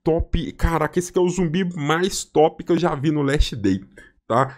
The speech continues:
Eu acho que é o maior zumbi mais top que eu já vi em qualquer lugar. Deixa nos comentários aí se vocês acham isso, né?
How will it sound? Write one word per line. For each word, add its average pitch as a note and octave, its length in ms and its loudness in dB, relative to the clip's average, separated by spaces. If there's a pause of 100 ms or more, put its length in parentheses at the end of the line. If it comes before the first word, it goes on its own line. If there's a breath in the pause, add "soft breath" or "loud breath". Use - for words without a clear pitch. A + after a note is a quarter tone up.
Eu C3 80 2
acho - 160 -2
que A3 80 -4
é A3 40 4
o A#3+ 140 0
maior G3+ 380 0
zumbi F3+ 220 -2
mais G#3 240 -2
top A3+ 180 0
que D4+ 60 0
eu - 100 -2
já D#4+ 60 0
vi G3 160 -2
em E4+ 80 -2
qualquer - 320 0
lugar. G3 500 0 (240 loud breath)
Deixa F3 260 0
nos F4+ 120 -2
comentários C#4+ 560 0
aí G3+ 100 -2
se - 60 -12
vocês G3+ 280 0
acham B3 380 0
isso, G3+ 300 0
né? C3+ 200 2